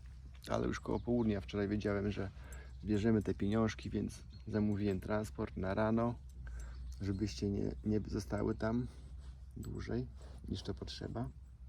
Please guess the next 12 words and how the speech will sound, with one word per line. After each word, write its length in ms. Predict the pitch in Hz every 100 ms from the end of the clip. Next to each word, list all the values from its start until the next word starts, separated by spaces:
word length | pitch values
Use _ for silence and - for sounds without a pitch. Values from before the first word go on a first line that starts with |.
| - -
No 80 | -
i 80 | 214
przyjechałyście 720 | - - - 131 - 208 -
do 120 | 101
nas. 160 | 98 208
Tak, 160 | - - -
ty 120 | -
to 80 | -
śmiała 360 | - 185 151 95
dziewczynka, 520 | 95 98 101 98 95
widzę, 260 | 95 92 95
jesteś. 420 | 92 - 98